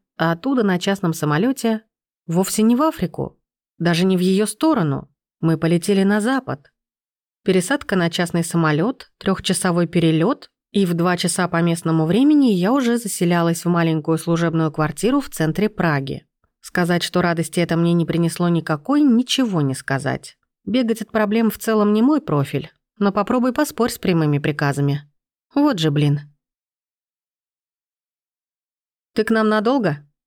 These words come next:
Вечером этого же дня поинтересовался Давид, представленный ко мне гид. Мы ехали в его служебной машине по городу. Только что были в офисе управления, теперь держали путь в знаменитую магическую тюрьму, а оттуда планировали сигануть в портал Ван Рей.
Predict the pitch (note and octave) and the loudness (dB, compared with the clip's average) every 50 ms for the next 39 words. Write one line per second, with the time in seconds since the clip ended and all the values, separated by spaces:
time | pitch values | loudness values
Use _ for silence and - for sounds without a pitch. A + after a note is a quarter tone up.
0 | _ _ _ - E3+ F#3 F3+ F3+ - E3+ E3+ E3+ F3 E3 E3 E3 E3 D#3+ E3 E3 | _ _ _ -2 0 0 0 2 0 0 2 2 0 0 0 0 0 0 0 0
1 | E3 G3+ A#3+ B3+ - G3+ F#3 F3+ E3+ - E3 E3+ E3 - E3 D#3+ E3 D#3+ D#3+ - | 0 0 0 0 0 0 0 0 0 0 -2 -2 -2 -2 0 0 0 0 0 -2
2 | - D#3 D#3 D#3+ D#3 F3 A#3+ - - - F3 E3 D#3+ - - F#3+ G3+ G3+ F#3+ F#3 | -4 -2 0 0 0 0 -2 -4 -4 -4 -4 -4 -2 -2 -2 -2 0 2 2 2
3 | F3 D#3+ D#3 - E3 E3+ E3 D#3+ D#3+ D#3+ D3+ D3+ C3+ B2+ - _ _ _ _ _ | 0 0 -2 -2 0 0 2 2 0 0 -2 -4 -4 -6 -8 _ _ _ _ _
4 | _ _ _ _ - B3 C4 A#3 G#3 A#3 A3+ - G3+ F#3 F3 E3+ E3 E3+ E3 E3+ | _ _ _ _ 0 0 2 2 2 0 0 0 0 2 2 2 2 0 0 0
5 | F3 - - F3 E3+ E3+ E3+ E3 E3 D#3 D#3 D#3 D#3 - - F3+ F3 E3+ E3 - | -2 -2 -2 -2 0 0 0 0 0 0 0 0 -2 -2 0 0 0 0 0 -2
6 | F3 E3+ E3 D#3+ D3 C3+ D3 C#3+ C#3 - - - - _ _ _ - C#4+ C#4+ - | -2 -2 -2 -2 -2 -2 -4 -6 -6 -8 -10 -10 -14 _ _ _ -4 -4 -2 -2
7 | G#3 - - - E3+ E3 E3+ E3 D#3+ D#3+ E3+ E3 - E3+ - - E3 D#3 D#3 - | -4 -4 -2 -2 0 2 2 2 2 0 -2 -2 -4 -6 -4 -2 -2 -2 -2 -2
8 | D#3+ D#3+ D#3+ F#3 A#3+ B3+ B3 A3+ G#3 G3 F#3 - F3 E3 - B3 A#3 G#3 E3+ F3+ | -2 0 0 0 0 2 2 2 0 0 -2 -4 -4 -2 -2 -2 -2 0 -2 -2
9 | F3 E3+ E3+ E3 E3 D#3+ D3+ D3 - C4+ - - - _ _ _ _ _ _ F3+ | -2 0 0 0 0 -2 -4 -2 -4 -4 -4 -4 -14 _ _ _ _ _ _ -2
10 | F3+ F3 F3+ F3+ F3+ F#3+ A#3+ C4+ C4 - G#3 G3 F#3+ F#3+ F#3 F#3 F3 F#3+ F3+ - | 0 2 2 2 2 2 2 0 0 0 0 2 2 0 0 0 0 -2 -2 -2
11 | E3+ - - - E3+ D#3+ D#3 - E3+ E3+ G3+ B3 D4 D4+ C4+ A3+ F#3 E3+ D3+ D3 | -6 -8 -4 -2 -2 0 0 -2 -2 0 2 2 2 2 2 2 2 0 -2 -2
12 | - C4 B3+ A3+ - - F3 E3+ F#3 A3 A#3+ A3 G3 F#3 F3 E3 - E3 D#3 D#3+ | -4 -2 -2 -2 -2 -2 0 0 2 2 2 0 0 0 -2 -2 -2 -4 -2 0
13 | D#3 E3 F#3+ G#3 - - - D3+ C#3+ - - D#3 D#3+ D#3 D#3 D#3+ D#3+ D#3+ D#3 C#3+ | 0 0 0 -2 -4 -6 -4 -4 -4 -2 -2 -2 -2 0 0 0 0 0 0 -2
14 | C3+ - C#3+ - | -4 -4 -10 -14